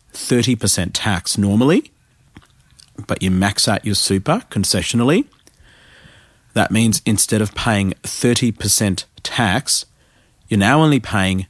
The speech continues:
fifteen percent tax, and you get an instant return of fifteen percent on your money. That's guaranteed every single time. Now, if you're in a higher tax bracket, which a lot of listeners are, at forty to forty-five percent,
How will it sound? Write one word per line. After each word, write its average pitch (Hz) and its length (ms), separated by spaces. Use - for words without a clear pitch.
fifteen 135 420
percent - 360
tax, - 480
and 107 140
you 101 60
get 101 120
an 95 80
instant 127 440
return 107 580
of 98 100
fifteen 104 480
percent 95 400
on 98 140
your 90 100
money. 82 340
That's - 200
guaranteed 101 680
every 98 300
single 85 420
time. - 440
Now, 123 60
if 107 100
you're 123 80
in 113 60
a 101 40
higher 143 380
tax 101 300
bracket, 92 440
which 107 280
a 107 60
lot 101 200
of 92 100
listeners 101 360
are, 85 240
at 101 100
forty 104 300
to 98 80
forty-five 113 640
percent, 90 340